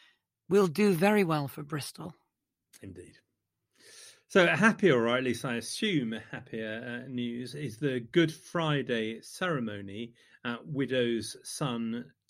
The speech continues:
Speaker 2: Tavern in Bromley by Bow, where for over two hundred years a bun has been added every Good Friday to a collection preserved at the tavern.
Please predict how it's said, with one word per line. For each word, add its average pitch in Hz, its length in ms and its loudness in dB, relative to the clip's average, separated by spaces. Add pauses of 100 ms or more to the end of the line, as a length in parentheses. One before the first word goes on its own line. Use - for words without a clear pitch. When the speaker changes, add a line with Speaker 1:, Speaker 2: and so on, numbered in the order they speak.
Speaker 2:
Tavern 127 420 -2
in 127 300 -2
Bromley 123 500 0
by 107 260 -4
Bow, 101 400 -10 (540)
where 127 140 0
for 147 120 -4
over 120 200 -4
two 208 240 4
hundred 113 240 2
years 107 220 -4
a 110 80 -4
bun 151 400 2
has 123 180 -4
been 123 340 -4
added 110 400 -4 (320)
every 143 300 2
Good 107 160 -4
Friday 107 540 -6
to 123 100 -6
a 110 40 -8
collection 117 680 -10
preserved 95 560 -12 (100)
at 98 80 -18 (100)
the - 140 -20
tavern. 156 300 -10